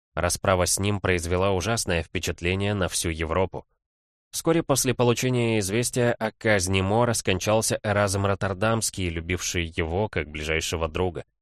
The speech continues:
Именно в этот страшный момент к Марии вновь пришла популярность.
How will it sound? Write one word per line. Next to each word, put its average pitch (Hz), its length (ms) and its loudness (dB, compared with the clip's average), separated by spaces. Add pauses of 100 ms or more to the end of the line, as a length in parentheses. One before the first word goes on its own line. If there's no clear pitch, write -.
(480)
Именно 90 340 0
в 90 40 2
этот 90 240 0
страшный 87 440 0
момент 92 420 0
к - 80 -12
Марии 117 300 2
вновь 123 240 -2
пришла 113 340 -2
популярность. 95 760 -2